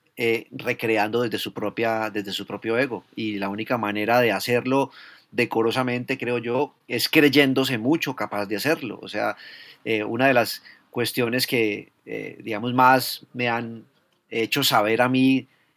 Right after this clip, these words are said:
a lo largo de mi carrera es que, digamos, eh, ¿cómo hago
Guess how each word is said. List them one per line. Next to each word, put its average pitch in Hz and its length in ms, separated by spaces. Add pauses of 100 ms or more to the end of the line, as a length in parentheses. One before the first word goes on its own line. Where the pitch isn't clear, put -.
(140)
a 104 100
lo 107 100
largo 110 260
de 127 60
mi 117 120
carrera 107 640 (880)
es 113 220
que, 123 300 (360)
digamos, 104 580
eh, 101 280
¿cómo 131 280
hago 135 360